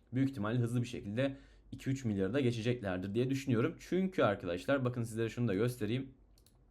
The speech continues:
Arkadaşlar piyasadaki artık bütün stable coin'ler vesaire projeler Hyperliquid'e geliyor. U S D C Circle şöyle bir açıklama yaptı ve dedi ki biz U S D C'yi natif olarak Hyperliquid ağına da getiriyoruz. U S D T zaten vardı. Üzerine bir de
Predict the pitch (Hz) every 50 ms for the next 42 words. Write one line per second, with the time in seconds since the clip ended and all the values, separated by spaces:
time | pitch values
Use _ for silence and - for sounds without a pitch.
0 | _ _ - - 143 131 131 113 107 - 160 160 - - 180 165 - - 135 135
1 | 135 131 120 123 123 - - 127 120 120 - 143 135 135 - 131 113 101 98 95
2 | - 127 110 98 92 92 87 90 107 117 113 - 101 87 87 - - 143 120 92
3 | 95 113 131 139 135 127 127 127 - - 123 113 107 - - 107 113 127 127 110
4 | 120 120 110 104 117 123 123 135 135 135 135 - 131 123 120 113 104 95 101 104
5 | - - 147 110 95 - 95 92 - - 107 104 95 92 - 92 92 - - 120
6 | 127 135 123 110 - - 135 123 117 131 131 104 95 117 131 143 - - - -
7 | - 160 156 139 - - 151 143 139 143 123 101 98 98 127 135 117 113 - -
8 | 147 135 123 107 98 95 98 110 139 139 - - - - - - - - - 127
9 | 123 123 120 113 117 - 113 113 - - 107 101 95 92 92 135 127 120 117 -
10 | 110 113 113 104 98 135 135 - - 127 120 113 - 117 110 104 101 92 - 101
11 | 92 92 101 113 127 147 139 127 127 120 117 120 120 127 123 - 117 110 107 95
12 | 95 92 90 92 87 92 117 143 143